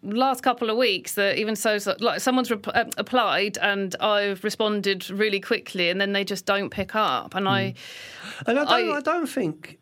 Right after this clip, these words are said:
Speaker 2: that that's recognised enough, because, you know, the recruiter's role, whether you're an internal recruiter, whether you're a sub-, a, a specialist consultancy like us,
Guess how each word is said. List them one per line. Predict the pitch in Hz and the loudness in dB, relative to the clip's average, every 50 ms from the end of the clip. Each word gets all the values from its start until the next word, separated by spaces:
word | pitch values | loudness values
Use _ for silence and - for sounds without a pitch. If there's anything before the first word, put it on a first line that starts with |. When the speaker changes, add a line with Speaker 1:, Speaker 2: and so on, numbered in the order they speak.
| - | -12
Speaker 2:
that | - 160 151 151 147 - 151 139 | -6 -4 -4 -2 -4 -6 -4 -2
that's | 160 160 156 147 - - - - - - | 0 0 0 -2 -4 -6 -6 -6 -4 -2
recognised | 139 170 165 165 - 160 139 135 123 110 107 107 98 - - | 0 0 0 0 -2 -4 -2 -2 -2 -4 -4 -4 -8 -8 -8
enough, | 113 107 90 92 110 - - _ | -8 -8 -8 -10 -12 -14 -16 _
because, | - 117 - - 113 113 - | -14 -10 -6 -6 -4 -2 -2
you | 131 | -2
know, | 123 113 110 | 0 -2 -2
the | 113 123 | -2 -2
recruiter's | 117 120 117 117 - 143 135 127 123 123 - 123 117 104 117 | -2 -2 -4 -2 -2 0 0 0 0 -2 -2 -4 -4 -4 -4
role, | 120 117 113 107 101 98 104 | -2 -2 -2 -2 -2 -4 -4
whether | 113 120 117 110 117 | -2 -2 -2 -2 -2
you're | 113 113 113 | -2 0 0
an | 113 | 0
internal | 120 117 117 - 139 143 135 127 117 | 0 0 2 2 2 2 2 2 0
recruiter, | 110 104 - - 117 110 107 95 - - 113 107 | -2 -4 -6 -6 -6 -6 -6 -6 -8 -8 -8 -6
whether | 104 117 113 107 104 113 | -4 -4 -6 -6 -4 -6
you're | 113 110 113 113 110 110 110 | -4 -4 -4 -4 -4 -4 -6
a | 107 | -6
sub-, | - - - 113 113 - - | -6 -6 -8 -8 -8 -8 -8
a, | 120 120 123 117 - 127 | -6 -6 -6 -6 -8 -6
a | 135 117 - | -6 -6 -6
specialist | - - 135 120 - - 123 123 113 - | -4 -2 -2 -2 -2 -4 -6 -8 -8 -8
consultancy | - 120 117 - 131 123 123 120 - 135 - - - 120 | -10 -10 -6 -2 -2 -2 -2 -2 -6 -10 -8 -6 -4 -2
like | 120 120 120 - - | 0 0 0 0 0
us, | 180 180 120 110 - | -2 -2 -2 -4 -10